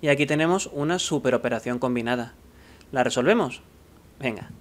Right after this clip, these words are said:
manos a la obra. En primer lugar, ¿qué tenemos que resolver? Los paréntesis, porque tiene paréntesis. Uno más nueve, diez. ¿Queda algún paréntesis más? Cinco más dos, siete.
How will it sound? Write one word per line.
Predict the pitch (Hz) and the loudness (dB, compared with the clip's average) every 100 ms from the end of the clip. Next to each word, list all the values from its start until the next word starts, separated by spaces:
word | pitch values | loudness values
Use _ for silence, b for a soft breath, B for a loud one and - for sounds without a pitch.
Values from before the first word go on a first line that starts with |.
| - - | -20 -4
manos | 135 143 127 | 2 2 4
a | 110 | 2
la | 87 | 0
obra. | - - - - b b | -6 -14 -20 -20 b b
En | 143 | -4
primer | 127 143 170 | 2 4 4
lugar, | 196 220 - | 4 4 2
¿qué | 143 | 0
tenemos | 139 135 131 | 0 -2 -2
que | 143 | -2
resolver? | 131 131 104 92 - - - - - - - - - | -2 -4 -8 -12 -18 -20 -20 -20 -20 -20 -20 -20 -8
Los | 127 | -6
paréntesis, | - 117 123 120 110 110 | -2 0 0 -2 -8 -8
porque | - - 113 | -8 -6 -4
tiene | 120 123 | -4 -2
paréntesis. | 117 127 120 104 104 - - B B B B B | -2 -2 -4 -8 -12 -16 -20 B B B B B
Uno | 147 139 | -2 0
más | 120 110 | 2 2
nueve, | 160 220 262 - - - - - - - - - | 4 2 0 -8 -20 -20 -20 -20 -20 -20 -20 -14
diez. | 127 113 104 - - - - - - - - - - | -6 -4 -4 -10 -20 -20 -20 -20 -20 -20 -20 -20 -6
¿Queda | - 143 | 4 6
algún | 143 143 | 6 6
paréntesis | 139 139 135 139 | 6 4 0 -2
más? | 151 208 - - - - - - - - - - - b b b - | -2 -2 -6 -18 -20 -20 -20 -20 -20 -20 -20 -20 -20 b b b -2
Cinco | 147 135 | 0 2
más | 127 127 | 2 4
dos, | 170 226 - - - - - - - - | 4 2 -4 -18 -20 -20 -20 -20 -20 -14
siete. | - 117 110 | -4 -4 -4